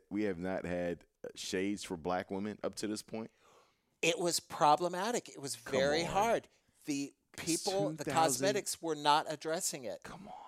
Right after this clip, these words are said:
Speaker 2: They were not addre-, look at the, when, when are we gonna get brown Band-Aids? We've never had brown
Speaker 1: <laughs>
Speaker 2: Band-Aids. You know what I mean? There have always been, like, I remember as a kid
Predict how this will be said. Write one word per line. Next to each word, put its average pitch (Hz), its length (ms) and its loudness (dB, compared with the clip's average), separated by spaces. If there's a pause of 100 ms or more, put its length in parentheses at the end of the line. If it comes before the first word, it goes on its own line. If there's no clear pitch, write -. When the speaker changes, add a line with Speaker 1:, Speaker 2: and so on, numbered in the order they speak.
(340)
Speaker 2:
They 143 120 2
were 147 120 0
not 151 200 2
addre-, 151 180 -10 (240)
look 208 140 -6
at 226 40 -6
the, 226 140 -4 (280)
when, 180 180 -2 (380)
when 170 180 -2
are 196 60 -2
we 190 120 0
gonna 180 160 -4
get 170 200 -4
brown 165 260 0
Band-Aids? 147 680 -6
We've 123 140 -10
never 147 180 -2
had 143 160 0
brown 143 240 4
Speaker 1:
<laughs> - 0 -
Speaker 2:
Band-Aids. 147 580 0 (1700)
You 185 100 6
know 226 80 6
what 226 120 6
I 220 60 6
mean? 226 220 2 (160)
There 180 120 10
have 175 100 6
always 208 320 6
been, 185 260 2
like, 170 240 4 (320)
I 190 100 4
remember 202 460 4
as 165 180 2
a - 40 -4
kid 262 420 4